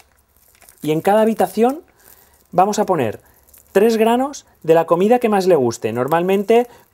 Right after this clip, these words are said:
el trigo es muy buena opción. Pondremos tres granitos en un plato. En cada habitación vamos a hacer este procedimiento, de tal manera que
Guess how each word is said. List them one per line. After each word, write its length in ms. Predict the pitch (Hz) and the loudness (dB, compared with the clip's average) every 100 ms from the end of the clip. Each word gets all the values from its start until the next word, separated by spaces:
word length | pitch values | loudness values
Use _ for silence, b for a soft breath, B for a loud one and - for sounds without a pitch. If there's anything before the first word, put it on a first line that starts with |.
| _ - | _ -8
el 220 | 127 127 | -8 -2
trigo 400 | 180 208 240 240 | 0 2 2 2
es 280 | 170 160 - 98 | -2 -4 -8 _
muy 220 | 160 175 | -2 2
buena 240 | 170 160 127 | 2 2 0
opción. 420 | 110 - 95 - _ - | -6 -8 -10 -12 _ -4
Pondremos 480 | 127 143 190 226 - | -2 -2 -2 -4 -6
tres 240 | 190 180 | -6 -4
granitos 560 | 175 180 220 269 262 - _ _ _ _ _ _ _ _ _ | -6 -6 -4 -6 -6 -14 _ _ _ _ _ _ _ _ _
en 120 | 165 | -6
un 120 | 180 127 | -6 -6
plato. 340 | 95 85 - _ _ _ _ _ _ b b b b b b b - | -8 -10 -18 _ _ _ _ _ _ b b b b b b b -12
En 120 | 156 | -2
cada 160 | 214 | 2
habitación 540 | 240 226 214 254 262 - _ | 4 2 0 -2 -4 -6 _
vamos 320 | 151 185 208 | -2 -2 -2
a 40 | 190 | -6
hacer 340 | 220 233 - _ _ | -2 -4 -4 _ _
este 300 | 170 175 226 | -6 -2 -4
procedimiento, 840 | 214 170 151 131 123 131 101 - - b b b | -4 -6 -4 -4 -2 -4 -6 -14 -20 b b b
de 140 | 123 | -2
tal 160 | 120 151 | 0 0
manera 400 | 175 208 175 110 | -2 -2 -2 -4
que 260 | 123 101 | -6 -8